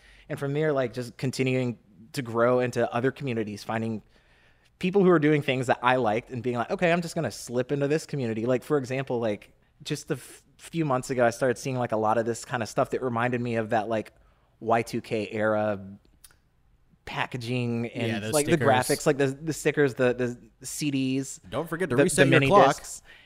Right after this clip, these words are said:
Speaker 1: Yeah, all that kinda shit, dude. And, like, I'm like, I love that kinda shit. Like, that's always been true to, like, my style, so I'm gonna hop on that kinda wave right now. So, like,
Speaker 2: Okay.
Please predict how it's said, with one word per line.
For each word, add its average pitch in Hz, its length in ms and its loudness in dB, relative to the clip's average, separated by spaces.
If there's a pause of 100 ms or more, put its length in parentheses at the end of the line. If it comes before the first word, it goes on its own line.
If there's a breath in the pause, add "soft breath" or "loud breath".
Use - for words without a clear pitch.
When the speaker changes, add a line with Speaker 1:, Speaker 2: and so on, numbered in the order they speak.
Speaker 1:
Yeah, 147 200 4
all 151 160 0
that 160 160 4
kinda 123 180 -4
shit, 92 340 -6
dude. 98 300 -6
And, 131 280 -2
like, 120 240 4
I'm 147 140 2
like, 151 280 2
I 147 120 2
love 131 220 2
that 139 140 6
kinda 143 160 -2
shit. 143 240 0
Like, 120 180 0
that's 123 340 2
always 117 260 2
been 120 120 -2
true 117 200 -2
to, 117 80 2
like, 107 140 -2
my 107 180 -2
style, 123 260 -2
so 120 120 -2
I'm 113 80 -2
gonna 113 140 0
hop 113 240 2
on 113 140 2
that 98 180 -4
kinda 117 180 -6
wave 107 240 -2
right 110 160 -4
now. 113 140 -4
So, 123 160 -2
like, 113 140 2
Speaker 2:
Okay. 95 120 -4